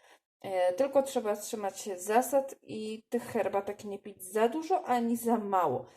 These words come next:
Jeżeli wypijemy za mało, nie uzyskacie tego efektu. Jeżeli wypijemy ich za dużo, mogą się pojawiać szumy uszne albo inne tego typu problemy. E, więc pamiętajcie o tym,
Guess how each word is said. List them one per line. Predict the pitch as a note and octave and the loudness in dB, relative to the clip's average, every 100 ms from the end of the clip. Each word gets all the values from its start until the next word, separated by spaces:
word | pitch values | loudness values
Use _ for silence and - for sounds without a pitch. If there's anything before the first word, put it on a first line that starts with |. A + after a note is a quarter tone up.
| - _ | -20 _
Jeżeli | B3+ C#4 C4 A#3+ | 0 4 4 2
wypijemy | A3+ A3+ A#3 G#3 F#3+ F3 | -4 -4 2 2 2 -4
za | F#3+ A3 | -2 0
mało, | C4+ C#4 C4+ C4+ - _ - | 6 10 10 8 0 _ -8
nie | A3 A3 G#3+ | -4 -2 0
uzyskacie | A3+ A3 - - A#3 A3 | -2 -4 -8 -4 -4 -4
tego | G#3+ G#3 F3+ | -6 -4 -4
efektu. | F#3+ F#3 F3+ - | -4 -6 -10 -2
Jeżeli | G3+ A#3 A#3 A#3 | 0 6 6 6
wypijemy | A3 A3 A3 G3+ F#3 | 4 -2 -4 -2 -6
ich | F3+ | -6
za | F3+ F#3+ | -6 -4
dużo, | C#4 C#4 | -2 0
mogą | B3+ G#3 | 0 0
się | G#3 G3+ | -4 -4
pojawiać | G#3 G3 F3 D#3+ | 0 0 0 -6
szumy | - - C4+ C4 B3 A#3+ - - - | -8 -2 0 2 0 -2 -18 -20 -8
uszne | B3 A#3 A#3+ - | -6 -6 -6 0
albo | G#3+ A3 - | 2 2 0
inne | A3 A3 G#3 | 0 -4 -4
tego | G#3 F#3 | -4 -6
typu | F3+ G3+ G3+ | -4 -6 -6
problemy. | - G#3+ G3 F#3+ E3+ - - _ _ - _ - - - - - | -4 0 2 4 2 0 -12 _ _ -20 _ -14 -12 -8 -6 2
E, | G3 F#3+ F#3+ G#3 G#3+ - A#3 | 4 6 4 0 -6 -12 2
więc | A3+ C4+ C4+ | 6 6 6
pamiętajcie | B3+ A3+ A3+ G#3+ - - | 2 2 -2 -4 -4 4
o | C#4 | 4
tym, | D4 D#4 | 6 4